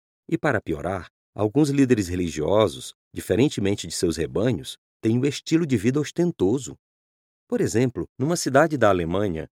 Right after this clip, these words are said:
onde muitos religiosos lutam para conseguir o básico, o bispo foi acusado de levar uma vida luxuosa. Esse estilo de vida ofendeu muitos católicos locais.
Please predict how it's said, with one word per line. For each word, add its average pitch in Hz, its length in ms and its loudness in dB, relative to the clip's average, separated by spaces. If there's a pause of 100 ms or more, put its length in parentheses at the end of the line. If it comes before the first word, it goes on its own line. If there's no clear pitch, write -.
(200)
onde 95 260 -2
muitos 113 340 -2
religiosos 98 640 0
lutam 98 420 0
para 90 240 -2
conseguir 90 480 -2
o 69 60 -4
básico, 82 600 -2 (300)
o 151 140 0
bispo 131 420 -4
foi 131 220 2
acusado 120 580 0
de 117 80 -4
levar 104 340 2
uma 117 160 0
vida 104 280 0
luxuosa. 87 720 -2 (500)
Esse 165 260 -2
estilo 190 380 -2
de 131 120 0
vida 139 280 2
ofendeu 143 380 2
muitos 151 420 0
católicos 104 580 -2
locais. 78 600 -4